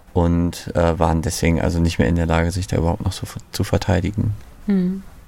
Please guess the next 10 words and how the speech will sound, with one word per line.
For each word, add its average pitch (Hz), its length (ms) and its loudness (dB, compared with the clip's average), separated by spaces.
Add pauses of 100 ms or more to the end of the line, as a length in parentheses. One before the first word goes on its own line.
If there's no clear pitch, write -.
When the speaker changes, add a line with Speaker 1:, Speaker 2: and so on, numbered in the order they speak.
(320)
Speaker 2:
Die 202 80 -4
haben 185 160 -2
schon 185 160 0
die 180 120 0
weiße 175 280 -2
Fahne 180 320 0
geschwenkt. 190 480 -2 (720)
Speaker 1:
Ja, - 140 2 (300)
also 85 220 2
auch - 220 2